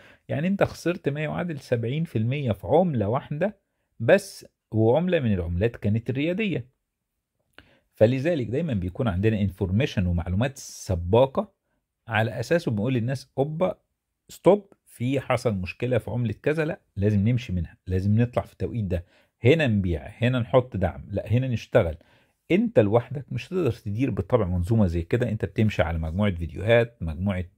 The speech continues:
آه، آه، يعني، آه، جروبات بتعمل اي، اي توصيات وخلاص، بالطبع هي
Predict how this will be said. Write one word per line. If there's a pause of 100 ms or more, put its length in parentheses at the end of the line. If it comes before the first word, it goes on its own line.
آه، (440)
آه،
يعني،
آه،
جروبات
بتعمل
اي، (280)
اي
توصيات
وخلاص،
بالطبع
هي